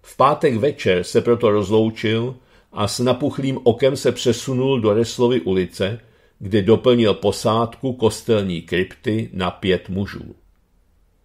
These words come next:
Tím posledním, sedmým, se stal až v pondělí prvního června právě Josef Gabčík, který loučení s Aničkou stále odkládal a chtěl ještě prožít poslední dny ve světě živých.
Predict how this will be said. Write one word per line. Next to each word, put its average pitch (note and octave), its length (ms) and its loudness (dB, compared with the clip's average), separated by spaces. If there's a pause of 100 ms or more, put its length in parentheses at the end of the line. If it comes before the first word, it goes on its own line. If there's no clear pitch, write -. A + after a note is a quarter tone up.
(400)
Tím A2 260 2
posledním, A#2+ 600 2
sedmým, F#2+ 680 -2 (340)
se - 260 0
stal C#3 560 0 (200)
až G2 220 -2
v - 160 -16
pondělí A#2 520 0
prvního A2 400 0
června G2+ 420 -2
právě G2+ 500 0
Josef A2 320 0
Gabčík, F#2+ 760 -8 (360)
který G#2 380 0
loučení A#2 480 2
s - 100 -10
Aničkou A2+ 500 0
stále A2+ 380 4
odkládal G#2+ 840 0 (260)
a F2+ 120 -6
chtěl A2+ 320 0
ještě A2 360 0
prožít G2+ 480 -2
poslední G2 580 -2
dny F#2+ 300 -4
ve F2 160 -2
světě F2 520 -6
živých. E2+ 460 -8